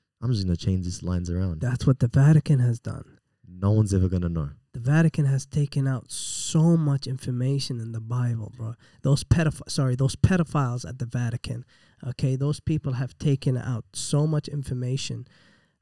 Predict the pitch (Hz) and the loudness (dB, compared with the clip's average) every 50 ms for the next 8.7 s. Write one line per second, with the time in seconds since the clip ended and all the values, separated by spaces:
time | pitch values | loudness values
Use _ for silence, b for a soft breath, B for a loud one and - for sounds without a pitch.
0 | b _ - 123 120 117 113 110 110 107 104 107 107 107 110 113 120 117 107 - | b _ -8 -6 -6 -4 -4 -6 -6 -6 -6 -8 -10 -10 -14 -14 -16 -16 -18 -18
1 | _ _ _ _ _ 156 143 135 123 117 117 113 113 110 113 113 113 113 113 110 | _ _ _ _ _ -10 -8 -6 -6 -6 -6 -8 -8 -8 -8 -8 -10 -10 -10 -10
2 | 117 123 - - - - _ _ _ _ _ _ _ _ _ _ _ _ _ _ | -12 -14 -16 -20 -20 -20 _ _ _ _ _ _ _ _ _ _ _ _ _ _
3 | _ _ _ _ _ _ _ _ _ _ _ _ _ 151 139 143 147 143 - 135 | _ _ _ _ _ _ _ _ _ _ _ _ _ -2 0 2 2 2 2 2
4 | 151 139 135 131 - - - _ _ _ _ _ _ _ _ _ _ _ _ _ | 2 2 2 0 -2 -8 -16 _ _ _ _ _ _ _ _ _ _ _ _ _
5 | - - - - - 175 160 165 175 175 170 165 160 147 131 123 123 139 139 - | -12 -10 -8 2 4 6 6 8 6 6 6 6 6 4 4 2 0 0 0 0
6 | - - - - - - 170 170 185 180 170 - - 151 139 139 135 135 - - | -2 -6 -6 -6 -2 0 2 2 4 2 2 2 2 2 2 2 0 0 0 2
7 | - 156 151 127 - - - 160 165 170 170 170 - 160 143 135 135 127 123 120 | 2 4 4 4 2 0 0 2 2 2 2 2 2 2 2 2 2 2 2 2
8 | 127 135 131 131 127 120 117 - - 147 147 135 127 117 | 2 2 2 2 2 0 -2 -2 2 4 4 4 4 0